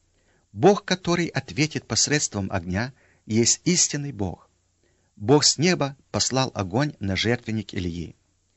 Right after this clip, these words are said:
Когда израильтяне были уже в стране,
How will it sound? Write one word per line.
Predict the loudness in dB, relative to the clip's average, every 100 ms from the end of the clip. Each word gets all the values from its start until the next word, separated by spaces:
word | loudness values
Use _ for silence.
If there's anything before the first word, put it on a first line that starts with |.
| _ _ _ _
Когда | -2 2 2 2
израильтяне | -2 -2 0 -2 -2 -2 -2 -4 -8
были | -2 2 4
уже | 4 2 -2
в |
стране, | -2 -2 0 0 -4